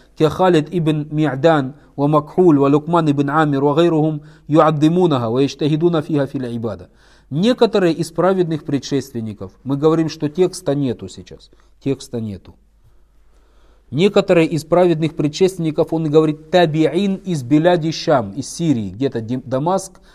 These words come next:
Они жили Дамаск, потому что Махуль Дамашк, э, Ди-, э, Димашкий. Макхуль Димашкий, они жили в Дамаске и в окрестностях Дамаска.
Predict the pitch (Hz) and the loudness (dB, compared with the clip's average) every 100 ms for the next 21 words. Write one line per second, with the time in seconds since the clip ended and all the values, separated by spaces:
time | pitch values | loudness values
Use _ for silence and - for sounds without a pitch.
0 | - 131 151 143 160 139 143 135 107 - | -8 -2 0 0 0 0 0 -2 -6 -10
1 | 120 127 127 - 147 123 127 127 - - | -10 -6 -6 -2 -2 -2 -4 -6 -10 -20
2 | - - 131 123 120 143 131 120 117 113 | -20 -10 -2 -2 0 0 0 -2 -2 -2
3 | 110 110 110 107 139 147 - - 90 - | -4 -4 -6 -4 -2 0 -2 -8 -16 -18
4 | _ _ _ _ _ _ _ - _ _ | _ _ _ _ _ _ _ -20 _ _
5 | 139 123 147 139 123 147 156 - 143 151 | -10 -2 0 0 0 0 0 -2 -2 -2
6 | 135 156 135 135 175 208 202 190 202 185 | 0 0 0 0 0 0 -2 -6 -4 -2
7 | 180 175 156 147 135 135 123 135 131 - | 0 0 -2 -4 -6 -6 -4 -4 -4 -8
8 | - | -16